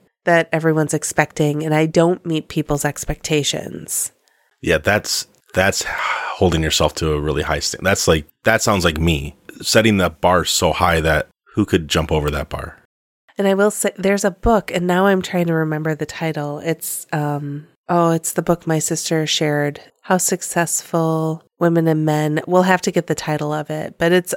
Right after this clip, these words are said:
Speaker 1: it's all about how to counter imposter syndrome.
Speaker 2: Mm, okay.
Speaker 1: Remember what I'm talking about?
Speaker 2: No idea.
Speaker 1: Um, we have it on our Kindles. Um, but one of the things in there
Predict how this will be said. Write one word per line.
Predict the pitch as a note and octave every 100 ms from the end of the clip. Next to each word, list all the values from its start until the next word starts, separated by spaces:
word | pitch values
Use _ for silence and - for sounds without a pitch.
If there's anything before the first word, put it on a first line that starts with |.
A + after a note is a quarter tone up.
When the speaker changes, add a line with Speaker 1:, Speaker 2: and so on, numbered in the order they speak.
| -
Speaker 1:
it's | F3+ -
all | E3+ F#3 F3
about | D3 D3 D#3 D#3 D#3+ - -
how | G3 F3+
to | F3 -
counter | E3 - E3 D#3 D#3+ G3 G#3 -
imposter | G3 G#3 G#3 A#3
syndrome. | A3 A3+ A3+ A#3 A#3+ B3 _ _ -
Speaker 2:
Mm, | F2 G2 E2 _
okay. | -
Speaker 1:
Remember | F#3 F3 F#3
what | F3+
I'm | F3+
talking | F3+ F3+ - F#3+
about? | -
Speaker 2:
No | F#3+ E2
idea. | D#2+ D#2 D2+ -
Speaker 1:
Um, | E3+ E3 E3
we | F#3+
have | A3+
it | G#3+
on | E3 D3
our | C#3+
Kindles. | - E3 D3+ C#3 D3 - - _ _
Um, | E3 D#3 D#3 D#3+ E3 _ _ _ _ _
but | F3 F3 E3 - -
one | F3 G3 A3
of | G3+
the | E3+
things | E3+ E3 D#3+ -
in | F3 F#3 F#3
there | D#3 C#3+ C#3+ C#3+ C#3